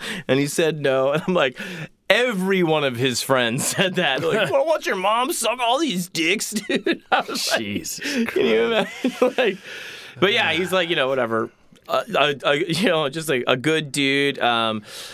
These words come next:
Speaker 1: uh, uh, Moana Pozzi, her, uh, s-, little sister Maria, got into porn as well, known as Baby Pozzi.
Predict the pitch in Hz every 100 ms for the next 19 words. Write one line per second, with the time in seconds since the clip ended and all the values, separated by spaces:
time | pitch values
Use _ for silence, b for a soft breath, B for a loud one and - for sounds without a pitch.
0 | B B B B B _ _ _ - 117
1 | 104 98 98 - 123 113 104 95 - 139
2 | 170 208 214 185 254 330 - - 339 349
3 | 202 165 170 175 139 131 120 - - 131
4 | 151 156 160 - 135 147 165 170 165 147
5 | 147 147 143 151 139 135 139 - 139 135
6 | 135 117 123 127 131 127 127 135 127 123
7 | 120 113 104 131 127 135 - 143 - -
8 | 143 151